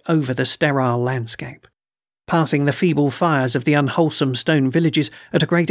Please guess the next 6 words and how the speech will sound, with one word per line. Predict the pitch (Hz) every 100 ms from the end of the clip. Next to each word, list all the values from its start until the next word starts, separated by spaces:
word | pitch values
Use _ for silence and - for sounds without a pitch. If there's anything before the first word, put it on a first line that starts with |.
| -
altitude, | 175 170 165 - 127 - - - _ _ _ _ _
and | 135
pausing | 175 165 165 160
not | 170 220
at | 185
all | 208 208 -